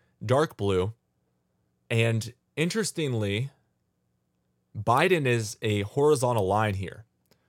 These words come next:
So let's see again what they're, what they're saying here. Um, equally well in both heavy Republican and heavy Democrat precincts. So I guess performance is on the y-axis,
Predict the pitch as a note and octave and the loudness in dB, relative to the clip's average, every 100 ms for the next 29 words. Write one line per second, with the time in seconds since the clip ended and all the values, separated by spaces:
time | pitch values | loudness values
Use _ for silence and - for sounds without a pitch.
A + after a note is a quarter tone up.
0 | _ _ - B2 D3 E3 C3+ C3 B2 A2+ | _ _ -4 -2 0 -2 -2 0 0 0
1 | G#2 G2 A2 G#2+ G2+ - G2+ F#2+ G2 F#2 | 0 0 -4 -2 -2 -4 -4 -2 -4 -4
2 | G#2 F#2+ F#2 F2+ _ _ _ _ _ _ | -2 -2 -2 -6 _ _ _ _ _ _
3 | _ _ - D#3+ - F#3 E3 C#3+ C#3 C3 | _ _ -4 -4 2 2 2 2 2 2
4 | A#2+ A2+ - D3+ D3 E3+ - A#2+ C3 B2 | 0 -2 -2 -8 -6 -6 -6 -6 -4 -4
5 | B2 C3 G#2 A#2 B2+ A#2+ C#3 B2+ A#2+ - | -4 -4 -6 -4 -6 -6 -4 -2 -4 -4
6 | G#2 A2+ A2 A#2 G#2+ - G#2 G#2 E2 - | -4 -4 -2 -2 -2 -4 -8 -8 -12 -12
7 | - A#2+ G#2+ - _ _ _ _ _ _ | -2 0 0 -2 _ _ _ _ _ _
8 | _ _ _ _ - C3 C#3+ C#3+ C#3 A#2+ | _ _ _ _ -4 0 0 0 -4 -4
9 | - D3 D3 B2+ C3+ C#3 A2+ G#2+ G2+ F#2+ | -2 -2 -2 -4 -4 -2 0 0 0 -4
10 | - G2 G#2 - | -6 -8 -8 -12